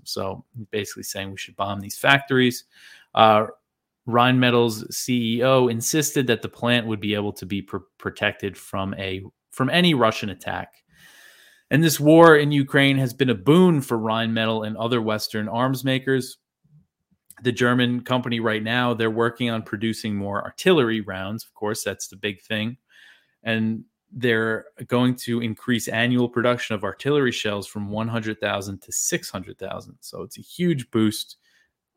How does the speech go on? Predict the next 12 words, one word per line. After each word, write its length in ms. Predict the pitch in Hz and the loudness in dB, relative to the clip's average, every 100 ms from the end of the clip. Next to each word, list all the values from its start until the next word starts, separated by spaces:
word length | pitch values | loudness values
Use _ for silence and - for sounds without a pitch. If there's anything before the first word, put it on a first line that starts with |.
| _ | _
You 120 | 113 | -8
know, 160 | 98 92 | -6 -6
again, 480 | 98 117 107 104 - 117 | -4 -4 -4 -6 -10 -2
lots 360 | 107 117 127 | 2 2 2
of 160 | 120 - | -6 0
business 360 | 117 104 101 - | 0 0 -6 -8
to 80 | 101 | -8
be 140 | 101 | -6
had 460 | 98 92 92 101 - | -6 -6 -8 -10 -18
for 300 | _ 104 98 | _ -6 -4
these 300 | 95 95 95 | -6 -10 -10
companies. 720 | - 110 104 107 104 - - | -8 -8 -6 -10 -10 -14 -18